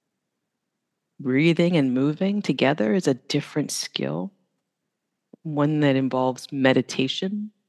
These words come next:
rather than momentum. And release your hands to your mat and walk your feet together. And on your inhale, Utkatasana, chair pose.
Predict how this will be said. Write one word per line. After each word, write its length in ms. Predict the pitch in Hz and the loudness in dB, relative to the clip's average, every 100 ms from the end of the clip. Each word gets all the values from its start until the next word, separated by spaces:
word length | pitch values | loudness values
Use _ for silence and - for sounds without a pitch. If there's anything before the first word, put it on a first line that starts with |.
| _ _ _ _ _ _ _ - | _ _ _ _ _ _ _ -2
rather 160 | 139 143 | 0 2
than 180 | 151 | 0
momentum. 540 | 139 123 113 104 - - _ _ _ _ _ _ _ _ _ _ _ _ _ - _ _ _ _ _ | 0 0 -2 -4 -12 -12 _ _ _ _ _ _ _ _ _ _ _ _ _ -20 _ _ _ _ _
And 220 | 120 123 127 | -18 -10 -4
release 420 | 147 180 180 - | 0 2 2 2
your 80 | 165 | 0
hands 480 | - 180 185 202 - | 2 2 4 2 -2
to 160 | - | 0
your 200 | 190 185 | 2 2
mat 260 | 135 151 233 - | 4 2 0 -4
and 140 | 143 | 0
walk 320 | 147 165 - | 2 0 0
your 80 | 190 | -2
feet 340 | - 180 - | 0 -4 -4
together. 520 | - 143 123 120 202 254 _ _ _ _ _ _ _ _ _ _ _ _ _ _ _ _ _ _ _ _ _ _ _ | -2 2 2 2 -2 -4 _ _ _ _ _ _ _ _ _ _ _ _ _ _ _ _ _ _ _ _ _ _ _
And 1000 | - _ _ _ _ _ _ _ _ - | -20 _ _ _ _ _ _ _ _ -12
on 280 | - 185 190 | -2 0 4
your 100 | 196 | 2
inhale, 480 | - 175 180 170 175 | 2 2 4 4 4
Utkatasana, 960 | 180 - 190 - - 143 - 139 131 120 | 2 2 2 2 0 0 0 0 0 2
chair 240 | - 151 | 4 4
pose. 460 | - 107 110 - | 4 -4 -4 -4